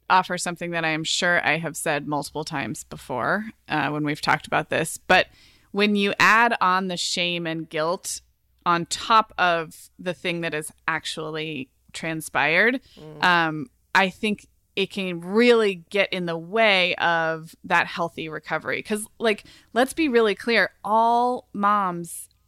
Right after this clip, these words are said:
Speaker 1: melt down in front of their kids and all moms yell at their kids,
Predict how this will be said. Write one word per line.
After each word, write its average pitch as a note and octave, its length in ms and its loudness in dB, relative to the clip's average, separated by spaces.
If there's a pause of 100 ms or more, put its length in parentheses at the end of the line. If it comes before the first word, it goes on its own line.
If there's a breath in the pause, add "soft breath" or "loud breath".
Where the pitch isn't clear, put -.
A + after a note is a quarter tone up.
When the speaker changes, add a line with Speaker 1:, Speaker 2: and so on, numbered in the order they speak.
Speaker 1:
melt F3+ 260 -2
down E3 340 0
in E3+ 140 -6
front E3 160 -2
of E3 60 -2
their D#3 100 -2
kids F3 240 -2
and E3+ 160 -2
all F3+ 200 4
moms F3 460 -2
yell D#3 500 -4
at E3+ 140 -6
their D#3 120 -4
kids, - 380 -6